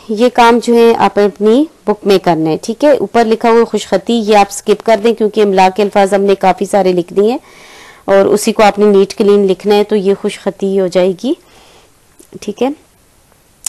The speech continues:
लिखिए, नमाजों के नाम लिखिए और याद कीजिए। आपने ये नमाजों के नाम हैं फजर, जोहर, असर, मगरब और इशा। ये आपने नीचे जो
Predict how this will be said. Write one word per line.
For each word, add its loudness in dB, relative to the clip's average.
लिखिए, 0
नमाजों 2
के 0
नाम 4
लिखिए -2
और 4
याद 2
कीजिए। -2
आपने -2
ये 2
नमाजों 0
के 0
नाम 0
हैं 0
फजर, 0
जोहर, 0
असर, 0
मगरब 2
और 0
इशा। -2
ये 2
आपने 2
नीचे 2
जो 0